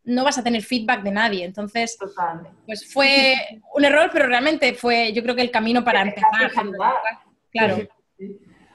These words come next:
Speaker 2: Bueno, ¿y cuándo fue cuando decidisteis que os ibais a dedicar a productividad y por qué?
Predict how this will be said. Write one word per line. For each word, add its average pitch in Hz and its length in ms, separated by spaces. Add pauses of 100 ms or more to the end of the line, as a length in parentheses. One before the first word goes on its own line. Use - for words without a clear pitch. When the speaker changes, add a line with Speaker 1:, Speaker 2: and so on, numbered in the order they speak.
(160)
Speaker 2:
Bueno, 240 240
¿y 233 120
cuándo 285 340
fue 330 240
cuando 254 260
decidisteis 214 680
que 214 120
os 196 120
ibais 220 320
a 196 280
dedicar 185 380
a 196 100
productividad 180 840
y 202 160
por 185 280
qué? 180 380